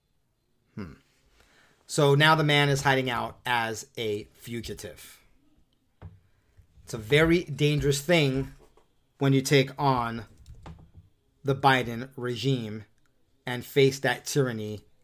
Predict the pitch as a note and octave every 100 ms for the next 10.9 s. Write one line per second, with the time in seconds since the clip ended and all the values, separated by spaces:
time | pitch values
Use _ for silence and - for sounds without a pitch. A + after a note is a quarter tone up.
0 | _ _ _ _ - A#2+ A2+ A2 F2 D#2+
1 | - _ _ _ _ _ _ _ - _
2 | _ _ - _ _ _ _ _ _ _
3 | _ _ _ - - - - _ F#3 E3
4 | C#3 F3+ F#3 - G#3 G#3 E3 D#3 C3+ C#3
5 | C#3 C#3 B2+ C#3+ D#3 E3+ - - - D#3
6 | C3 D#3+ F#3+ G#3 G3+ - _ _ _ _
7 | _ _ _ B2 E3 G3 G#3 G3+ - D#3+
8 | E3+ E3+ E3 C#3 C#3 B2 A2+ - A2 A#2+
9 | - _ _ _ _ _ _ _ _ -
10 | - - D3+ C#3+ C#3+ D#3+ E3+ F3